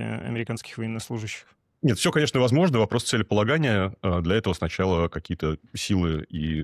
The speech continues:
Speaker 2: э, м, и средства, в смысле корабли, с которых можно, можно десантировать, э, морскую пехоту, они должны в Персидский залив зайти. Их щас там нет.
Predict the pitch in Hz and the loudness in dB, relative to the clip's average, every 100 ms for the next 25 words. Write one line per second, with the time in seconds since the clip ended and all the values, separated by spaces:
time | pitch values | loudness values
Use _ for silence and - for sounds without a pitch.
0 | - 80 78 78 76 76 76 - - - | -4 -2 0 -2 -2 -2 -4 -8 -10 -10
1 | - - - - - - 95 - - - | -12 -12 -12 -12 -14 -12 -12 -12 -8 -4
2 | 110 101 - 78 - - 85 - - 82 | -2 -2 0 -4 -4 -6 -6 -6 -4 -2
3 | 90 165 175 170 - - 87 90 87 80 | 0 2 0 -2 -8 -6 -4 -2 -2 -2
4 | 78 78 76 - - 78 87 85 80 82 | -2 -2 -6 -8 -8 -4 -2 0 -2 -4
5 | 80 82 76 - - - 73 69 - - | -4 -2 -2 -6 -10 -8 -6 -6 -6 -8
6 | - - 85 - - 76 - 82 - - | -8 -6 -6 -4 -4 -4 -2 -4 -6 -14
7 | _ - _ - - - 92 98 87 98 | _ -20 _ -20 -20 -6 0 2 2 2
8 | 98 92 87 85 98 - 87 95 76 82 | 0 0 -2 -2 -2 -2 -2 0 0 -2
9 | - - - - - 87 76 - | -4 -10 -8 -6 -4 -4 -4 -6